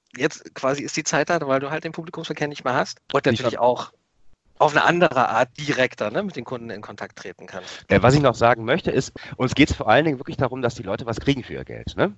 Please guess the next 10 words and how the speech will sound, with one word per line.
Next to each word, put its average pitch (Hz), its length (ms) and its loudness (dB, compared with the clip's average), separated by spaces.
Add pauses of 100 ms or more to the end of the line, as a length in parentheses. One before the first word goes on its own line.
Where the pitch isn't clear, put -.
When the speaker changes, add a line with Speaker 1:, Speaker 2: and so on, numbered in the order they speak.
Speaker 2:
Also 90 380 -4
kein 123 320 2
Kickstarter, 104 760 2
keine 117 260 -2
Spenden, 107 560 -4
weißt 98 200 0
du, 170 80 4
sondern 107 440 -2 (300)
kaufen. 156 400 2
Speaker 1:
Mhm. 214 80 -10